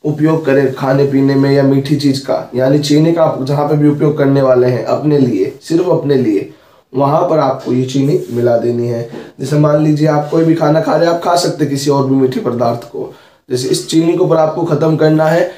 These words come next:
इसको आपको ग्रहण करना है किसी भी तरह से। तो आप नींबू पानी में मिलाकर पी लीजिए, आप अपनी चाय में मिलाकर पी लीजिए, पर आपको ये चीनी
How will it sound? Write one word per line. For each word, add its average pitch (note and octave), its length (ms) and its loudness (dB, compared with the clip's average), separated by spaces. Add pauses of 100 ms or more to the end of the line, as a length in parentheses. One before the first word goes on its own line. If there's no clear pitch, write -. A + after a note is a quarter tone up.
(140)
इसको C#3+ 220 -4
आपको F3+ 220 0
ग्रहण D3+ 320 2
करना D3+ 220 0
है D#3+ 120 -2
किसी D3+ 240 -2
भी D#3 180 2
तरह B2+ 260 2
से। - 220 -6
तो - 360 -10
आप B2 160 -4
नींबू C3 240 0
पानी C3+ 260 0
में C#3 100 0
मिलाकर C#3 380 -2
पी C3 140 -2
लीजिए, C3+ 460 0 (280)
आप B3+ 160 0
अपनी D#3 180 -2
चाय D3 260 0
में E3+ 80 0
मिलाकर D#3 400 0
पी D3 160 0
लीजिए, C#3+ 400 2 (280)
पर - 220 -6
आपको D#3+ 340 0
ये D3 60 4
चीनी D3 400 2